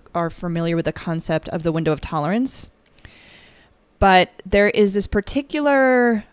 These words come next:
um, you can even, like, visually picture a window, how, like, a window has a top and a bottom. Those are sort of the lines I'm gonna be talking about. So you can think about our,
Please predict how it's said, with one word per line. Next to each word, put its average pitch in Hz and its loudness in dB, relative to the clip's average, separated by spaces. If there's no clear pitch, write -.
um, 170 -2
you 214 0
can 247 -2
even, 208 0
like, 165 -4
visually 170 -2
picture 156 -4
a 170 -4
window, 156 -4
how, 160 -6
like, 156 -4
a 160 -4
window 160 -4
has 160 -8
a 160 -6
top 135 -6
and 139 -8
a - -8
bottom. 139 -4
Those 165 -2
are 170 -6
sort - -6
of 151 -8
the 156 -4
lines 151 -6
I'm 165 -10
gonna 156 -4
be 170 -2
talking 156 -2
about. - -4
So 196 4
you 254 0
can 285 4
think 320 0
about 330 4
our, 185 4